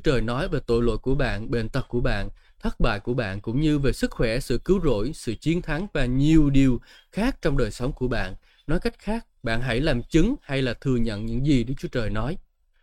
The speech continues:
Xưng nhận trong thử thách. Chẳng hạn,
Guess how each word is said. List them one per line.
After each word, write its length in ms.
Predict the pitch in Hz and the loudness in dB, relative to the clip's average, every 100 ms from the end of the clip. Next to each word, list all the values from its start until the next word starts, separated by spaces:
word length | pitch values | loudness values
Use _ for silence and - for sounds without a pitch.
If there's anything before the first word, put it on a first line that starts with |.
| _ _ | _ _
Xưng 220 | - 214 | 0 2
nhận 280 | 180 98 92 - | 2 -2 -6 -6
trong 200 | 120 120 | -4 -4
thử 160 | 104 | -6
thách. 220 | - 151 - 165 - - - _ - | -6 -6 -6 -10 -14 -20 -20 _ 0
Chẳng 160 | 143 | 2
hạn, 300 | 190 127 104 | 2 0 -2